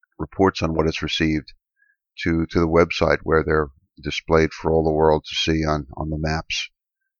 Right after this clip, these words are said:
and all kinds of custom built maps that you can build up depending on who you,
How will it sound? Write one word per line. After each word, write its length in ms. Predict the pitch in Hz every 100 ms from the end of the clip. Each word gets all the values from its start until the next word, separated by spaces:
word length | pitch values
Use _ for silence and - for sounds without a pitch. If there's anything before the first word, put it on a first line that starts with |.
| -
and 100 | 85
all 140 | 78 78
kinds 260 | 85 80 76
of 120 | -
custom 420 | - 82 - 78
built 180 | 82 80 -
maps 420 | 78 78 82 -
that 80 | -
you 100 | 80
can 200 | 78 78 73
build 280 | 76 80
up 180 | 80 78 _
depending 460 | - - 80 78 78
on 140 | 76 69
who 140 | 87
you, 220 | 82 87